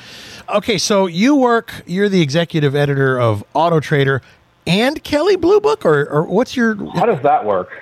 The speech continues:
Speaker 1: I know. Well, they're under the same company, but, uh, which is
Speaker 2: Yes,
Speaker 1: Cox
Speaker 2: that's true.
Speaker 1: Communications, right.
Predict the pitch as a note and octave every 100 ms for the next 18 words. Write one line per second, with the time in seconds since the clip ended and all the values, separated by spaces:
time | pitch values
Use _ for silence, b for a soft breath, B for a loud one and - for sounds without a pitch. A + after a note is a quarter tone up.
0 | - G3+ A#3+ C#4 G4 B4 A#4+ G2+ D2 -
1 | E3 F3+ E3+ D#3 C#3+ A2 - A#2+ F#2+ B2
2 | G2+ D2 A#1+ E2+ b b b b b b
3 | b - B2 A#2 C#3 B2+ A2 G#2 G2+ G#2+
4 | B2+ A#2 D3+ G#2+ - C#3 A#2 - G#2 F#2+
5 | F#2 B2 F#2+ - F#2 B2+ F2